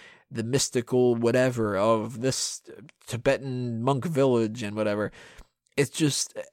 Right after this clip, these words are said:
it's not my personal taste. I mean, if you like that kind of stuff, then you're gonna love that kind of stuff in this movie. I personally don't like that stuff. That's why it's a little hard for me to get into everything like Harry Potter and, uh, Lord of the Rings,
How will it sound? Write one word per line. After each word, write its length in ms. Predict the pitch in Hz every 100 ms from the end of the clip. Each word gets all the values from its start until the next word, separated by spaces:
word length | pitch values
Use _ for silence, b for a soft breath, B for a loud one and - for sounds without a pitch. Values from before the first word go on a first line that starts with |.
| -
it's 300 | - 151 151
not 180 | 160 147
my 120 | 139
personal 400 | 135 131 - 107
taste. 340 | - 87 87 110
I 20 |
mean, 140 | 113
if 100 | 117
you 100 | 131
like 200 | 131 143
that 140 | - 143
kind 160 | 143
of 60 | 139
stuff, 300 | - 139 135
then 160 | 110 110
you're 140 | 107
gonna 140 | 107
love 500 | 107 120 151 151 151
that 200 | 139 139
kind 140 | - 147
of 60 |
stuff 240 | - 143 139
in 80 | 143
this 160 | 143
movie. 360 | 156 185 220 220
I 220 | 117 120
personally 560 | 123 120 120 120 120 113
don't 220 | 117 113
like 220 | 80 107
that 220 | - 117 -
stuff. 320 | - 214 -
That's 240 | 107 -
why 180 | 127 127
it's 140 | 120
a 60 | 135
little 200 | 131 120
hard 260 | 143 139 127
for 80 |
me 100 | 123
to 60 | 123
get 140 | 135 127
into 400 | 127 120 127 117
everything 640 | - 135 151 127 - 131
like 380 | 127 117 113 - - B B
Harry 240 | 117 113 98
Potter 600 | 143 139 143 143 139 - b b b
and, 500 | - 117 107 101 101
uh, 240 | 90 85 87
Lord 200 | 123 123
of 60 | 113
the 80 |
Rings, 640 | 110 117 120 120 120 117